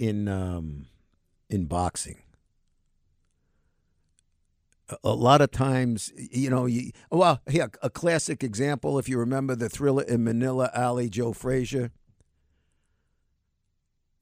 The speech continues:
If, if you remember that, and,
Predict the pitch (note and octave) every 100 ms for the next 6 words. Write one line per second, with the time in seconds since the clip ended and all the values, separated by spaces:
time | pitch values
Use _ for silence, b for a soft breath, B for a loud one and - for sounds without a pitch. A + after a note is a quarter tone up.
0 | _ _ _ _ _ _ _ _ _ _
1 | _ _ _ _ _ _ - - B2 A#2
2 | A2+ A2+ B2+ B2 B2 B2 B2 A#2+ G#2+ G#2
3 | G#2+